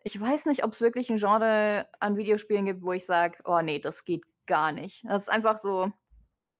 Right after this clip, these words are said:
ja, wenn's mir gefällt, wenn ich denk: "Ja, das, das macht mir Spaß, das gefällt mir, das sieht gut aus",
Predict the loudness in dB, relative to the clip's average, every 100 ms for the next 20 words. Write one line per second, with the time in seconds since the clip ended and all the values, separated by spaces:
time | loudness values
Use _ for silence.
0 | _ _ _ _ _ -2 2 0 2 0
1 | 2 4 4 2 0 0 -2 2 2 2
2 | 0 -6 -20 -6 -4 -2 -2 -4 0 2
3 | 2 2 0 0 0 0 0 -2 -4 -4
4 | -4 -2 2 4 4 0